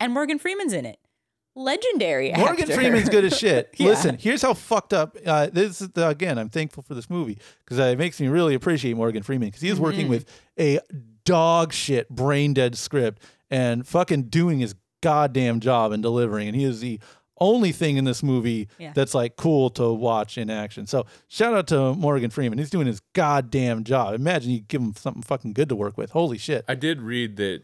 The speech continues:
Speaker 3: uh, Zach Braff had to beg Morgan Freeman to be involved.
Speaker 2: So they
Speaker 3: Like,
Speaker 2: was
Speaker 3: yeah.
Speaker 2: he did this, uh, other movie with him, Going Out in Style, or
Speaker 3: Okay.
Speaker 2: Going in Style, which I think is a, I think that's a senior cinema.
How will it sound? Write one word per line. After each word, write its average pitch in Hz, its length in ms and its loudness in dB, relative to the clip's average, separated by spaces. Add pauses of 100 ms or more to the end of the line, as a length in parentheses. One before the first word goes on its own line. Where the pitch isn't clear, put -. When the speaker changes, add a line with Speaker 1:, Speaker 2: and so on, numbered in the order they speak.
(100)
Speaker 3:
uh, 92 280 -4
Zach 104 240 -4
Braff 92 240 -4
had 104 220 -10
to 85 60 -14
beg 73 640 -10 (420)
Morgan 95 240 -6
Freeman 80 420 -12
to - 80 -20
be 82 160 -20
involved. 76 520 -14
Speaker 2:
So 220 120 2
they 208 140 0
Speaker 3:
Like, 226 80 -6
Speaker 2:
was 185 340 -6
Speaker 3:
yeah. 73 120 -20 (180)
Speaker 2:
he - 180 -8
did 208 280 -4
this, 202 280 -4
uh, 190 120 0
other 196 340 -2
movie 123 400 -2
with 117 260 -2
him, 117 280 -4
Going 135 440 -2
Out 131 260 -4
in 123 120 -8
Style, 147 760 -6 (100)
or 143 60 -2
Speaker 3:
Okay. 143 80 -2
Speaker 2:
Going 185 240 2
in 170 60 -2
Style, 180 520 -2 (260)
which 147 100 -2
I 139 80 4
think 151 180 2
is 147 100 -2
a, 135 200 2 (120)
I 160 60 -2
think 349 200 -6
that's 403 160 -2
a 269 40 -10
senior 214 340 -2
cinema. 208 480 -2